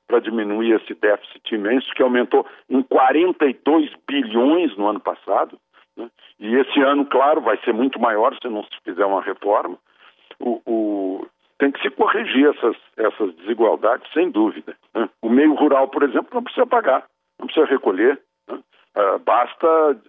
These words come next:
dizer que trabalhou durante tanto tempo no meio rural e é de graça, recebe a aposentadoria. Então, é, é preciso pensar nessas coisas, porque não se sustenta,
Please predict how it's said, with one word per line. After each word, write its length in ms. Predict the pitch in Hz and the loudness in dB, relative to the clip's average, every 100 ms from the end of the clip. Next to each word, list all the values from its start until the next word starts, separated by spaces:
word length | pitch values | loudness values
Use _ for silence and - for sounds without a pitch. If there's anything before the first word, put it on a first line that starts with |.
| - | -14
dizer 340 | 113 107 113 107 | -8 -2 0 -2
que 200 | 110 95 _ - - | -6 -14 _ -20 -6
trabalhou 500 | 101 107 110 101 110 | -2 0 0 2 0
durante 420 | 101 107 107 - - | 2 0 -2 -6 -4
tanto 240 | 110 - - | -4 -4 -6
tempo 240 | 113 92 | -6 -4
no 100 | 98 | -6
meio 200 | 101 110 | -4 -2
rural 440 | 117 135 127 143 - _ _ | 0 0 0 -2 -8 _ _
e 80 | 156 | -4
é 80 | 175 | -2
de 100 | 175 | 0
graça, 480 | 135 120 - 123 117 _ | 2 0 0 -6 -10 _
recebe 480 | 110 101 107 95 110 | -4 0 -2 0 0
a 20 | |
aposentadoria. 840 | 107 113 104 104 117 113 123 104 85 - - _ | -2 -2 -4 -4 -2 -2 -4 -6 -8 -12 -20 _
Então, 800 | 127 - 180 185 175 165 135 120 - - | -8 0 0 2 2 0 -2 -4 -14 -4
é, 360 | 135 - - 160 | -4 -4 -2 2
é 100 | 170 | 2
preciso 600 | - 131 - 139 127 104 | 0 -4 -4 -2 -2 -2
pensar 460 | - 113 - 117 110 | -4 -4 0 0 0
nessas 340 | 107 - - | -2 -6 -8
coisas, 320 | - 117 - | -2 -2 -2
porque 240 | - - - - | -8 -6 -6 -6
não 180 | - 214 | -2 -2
se 120 | - 226 | -2 -6
sustenta, 720 | - - - 196 175 - | -6 -6 0 2 2 -4